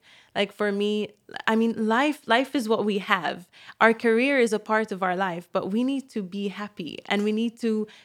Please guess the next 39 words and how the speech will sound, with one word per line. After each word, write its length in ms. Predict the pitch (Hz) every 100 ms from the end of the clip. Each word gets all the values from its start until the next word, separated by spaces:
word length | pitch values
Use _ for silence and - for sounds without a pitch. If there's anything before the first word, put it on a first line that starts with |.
| _
feel 260 | - 240 247
fulfilled 720 | 240 208 202 233 220 208 190
in 240 | - 208
what 220 | 208 202 190
we're 140 | 196
doing, 540 | 185 202 190 165 190 -
you 100 | 196
know? 260 | 175 180 190
And 200 | 202 196
that's, 420 | 208 214 - - _ _ _ _
like, 220 | - 214 202
that's 220 | 240 247
what 120 | 262
I 120 | 240
try 280 | 233 233 214
to 140 | 220 220
remind 340 | 202 185 185
myself 520 | 180 175 - 175 170 -
every 260 | 190 190
day 260 | 180 180 180
when 200 | 185 185
the 60 | 190
pressure 500 | 190 208 - 196 185
gets 320 | 175 180 -
too 140 | - 175
much. 340 | 170 185 -
But 260 | 202 190 -
there's, 320 | 220 220 220 -
there's 220 | 226 220
pressure 400 | - 254 - 214
from 260 | 202 196 196 196 _ _
parents, 460 | - 233 220 208 -
from 240 | - 208
school, 480 | 202 - - 240 208
from 220 | 202 208
social 440 | 208 220 214 - 208
media, 560 | 214 226 185 196 185 - _ -
everywhere. 540 | 262 214 208 196 190
And, 160 | 190